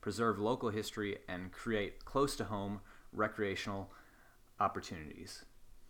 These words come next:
So basically, he said, "It's an honor and a privilege to return to D C with v-, invaluable perspective from the field that I gained during my time as superintendent."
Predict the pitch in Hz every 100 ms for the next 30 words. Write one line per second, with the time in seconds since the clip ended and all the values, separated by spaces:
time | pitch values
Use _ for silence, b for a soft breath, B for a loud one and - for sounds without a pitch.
0 | b b b b b b b - - -
1 | - - - - - - - - - -
2 | 131 120 117 110 110 104 - - - -
3 | - - - - - - - - 131 117
4 | 117 110 110 117 98 90 104 95 110 117
5 | 110 95 - 127 120 117 104 110 95 117
6 | 113 107 85 104 104 - 170 156 139 92
7 | - 101 - 123 131 117 110 117 110 104
8 | 104 - 139 127 123 117 - 107 104 107
9 | 165 151 147 110 92 90 87 110 117 110
10 | 98 90 82 82 107 104 98 87 - 104
11 | 90 85 - 139 139 131 131 -